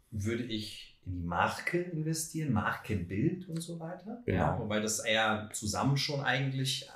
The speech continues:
Speaker 1: Hand in Hand
Speaker 2: Ja, aber es
Speaker 1: gehen
Speaker 2: ist, es ist im
Speaker 1: sollte.
Speaker 2: Prinzip dann, ich brauch Bilder, ne?
Speaker 1: Ja,
Speaker 2: Also ich muss
Speaker 1: genau.
Speaker 2: wirklich, ich brauch einen coolen Look, für den ich stehe.
Speaker 1: Ja.
Speaker 2: Der muss doch nicht mal cool sein, nein.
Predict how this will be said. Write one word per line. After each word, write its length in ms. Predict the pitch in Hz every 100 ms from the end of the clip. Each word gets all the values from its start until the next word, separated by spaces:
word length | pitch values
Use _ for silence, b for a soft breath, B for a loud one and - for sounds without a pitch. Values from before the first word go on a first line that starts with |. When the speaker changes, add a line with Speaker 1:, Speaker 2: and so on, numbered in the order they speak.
| - -
Speaker 1:
Hand 260 | - 127 120
in 100 | 101
Hand 220 | 147 156
Speaker 2:
Ja, 60 |
aber 80 | 135
es 60 | 165
Speaker 1:
gehen 80 | -
Speaker 2:
ist, 140 | -
es 0 |
ist 120 | 151 170
im 60 | 156
Speaker 1:
sollte. 60 | 127
Speaker 2:
Prinzip 260 | 120 143
dann, 140 | 135 123
ich 120 | 104
brauch 240 | 120 120
Bilder, 440 | 117 117 120 101 92
ne? 80 | 113
Speaker 1:
Ja, 60 |
Speaker 2:
Also 240 | 110 - 101
ich 80 | 120
muss 100 | 107
Speaker 1:
genau. 120 | 120
Speaker 2:
wirklich, 320 | 127 110 107
ich 100 | 110
brauch 160 | 117 110
einen 120 | 113
coolen 320 | - 117 117
Look, 220 | 113 113 - -
für 140 | - 104
den 180 | 110
ich 120 | 107 -
stehe. 140 | 113
Speaker 1:
Ja. 60 | 113
Speaker 2:
Der 100 | 135
muss 100 | 156
doch 60 |
nicht 100 | 156
mal 140 | 151 - 185
cool 160 | 202
sein, 200 | 190 180
nein. 200 | 147 180